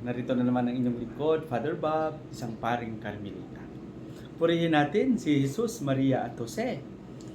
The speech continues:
Patuloy lang tayo sa ating mga pagninilay at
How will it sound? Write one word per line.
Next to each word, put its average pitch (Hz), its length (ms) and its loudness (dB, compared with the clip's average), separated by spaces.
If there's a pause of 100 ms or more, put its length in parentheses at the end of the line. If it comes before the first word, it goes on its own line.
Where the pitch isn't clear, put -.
(180)
Patuloy 139 320 4
lang 139 240 6
tayo 123 240 4
sa 120 160 -2
ating 120 160 -4
mga 113 240 -2
pagninilay 156 720 0
at 214 80 -6